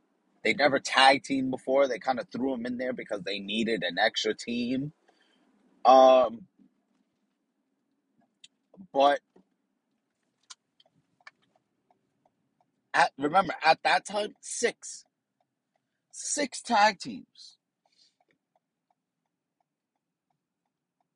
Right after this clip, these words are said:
Fast forward to WrestleMania, they had a five-way gauntlet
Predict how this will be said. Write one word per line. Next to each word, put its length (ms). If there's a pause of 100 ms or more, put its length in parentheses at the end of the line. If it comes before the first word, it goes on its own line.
(260)
Fast 320
forward 480
to 360 (380)
WrestleMania, 1000 (920)
they 180
had 460
a 600 (1400)
five-way 720
gauntlet 600